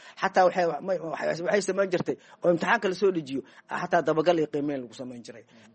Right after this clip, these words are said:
Mataqaanaa, la soo saari jiray gobol walba meeshuu ku fiican yahay, iskuul walba meeshuu ku fiican yahay iyo meeshuu ku liito. Waxaa baadigoob lagu samayn jiray, maxaa meeshaan keenay inuu gobolkan uu ku liito waxaan? Maxaa keenay gobolkan inuu waxaan ku fiicnaado?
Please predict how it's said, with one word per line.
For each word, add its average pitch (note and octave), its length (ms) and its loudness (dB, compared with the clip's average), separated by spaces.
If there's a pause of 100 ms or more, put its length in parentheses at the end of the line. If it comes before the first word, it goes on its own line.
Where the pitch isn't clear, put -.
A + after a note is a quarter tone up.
Mataqaanaa, E3 500 2
la D3+ 120 -4
soo F3+ 160 2
saari F#3 280 2
jiray C#3 220 -4 (280)
gobol F3+ 260 6
walba D#3 340 -2 (200)
meeshuu E3+ 260 -6
ku D3+ 80 -20
fiican E3+ 320 -4
yahay, C3 160 -6 (280)
iskuul F#3+ 320 -8
walba D#3 200 0
meeshuu E3 260 -6
ku D#3 60 -16
fiican D#3+ 320 -4
yahay F3 160 -2
iyo D3 100 -4
meeshuu D3+ 280 -4
ku C#3+ 100 -10
liito. B2+ 280 -12 (260)
Waxaa F#3 280 2
baadigoob F3 440 0
lagu E3+ 160 -6
samayn F3 300 -4
jiray, C#3+ 200 -8 (340)
maxaa F3+ 380 0
meeshaan F3 400 0
keenay F3 240 0
inuu E3+ 120 -4
gobolkan E3 380 2
uu D3 80 -10
ku F3+ 140 -12
liito D#3 200 -4
waxaan? A#2+ 240 -8 (260)
Maxaa F3 260 0
keenay D#3+ 240 -2
gobolkan D#3+ 340 0
inuu D3+ 120 -6
waxaan D#3+ 180 -8
ku D3+ 80 -10
fiicnaado? A#2 440 -12